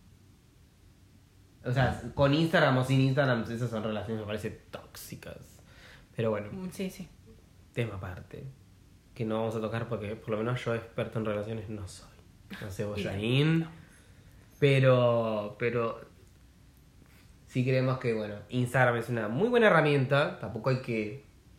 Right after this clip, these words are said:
Speaker 1: bardear, pero hay que tomarla con pinzas.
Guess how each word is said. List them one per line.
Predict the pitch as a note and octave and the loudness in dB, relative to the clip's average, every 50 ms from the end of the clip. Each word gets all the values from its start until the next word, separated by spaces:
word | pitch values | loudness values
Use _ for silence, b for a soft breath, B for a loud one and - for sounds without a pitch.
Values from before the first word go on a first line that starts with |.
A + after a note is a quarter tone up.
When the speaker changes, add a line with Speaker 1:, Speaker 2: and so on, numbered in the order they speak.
| - - - | -20 -20 -14
Speaker 1:
bardear, | - G#2 G2 G2 G#2 A2 A#2 A2+ A2+ A#2+ C#3 - | -10 -8 -6 -4 -2 0 0 0 -2 -2 -4 0
pero | - D#3+ F3 | 4 6 6
hay | F#3+ | 6
que | G#3 A#3+ | 6 4
tomarla | F#3+ F#3+ E3 D#3 D3+ C#3+ C3+ | 4 4 4 6 4 4 4
con | - A#2+ A2+ G#2 | 4 2 0 0
pinzas. | A#2 A2 G#2+ G2+ G2 G#2 G#2 G#2 - - | -2 -2 -2 -4 -4 -6 -8 -10 -12 -14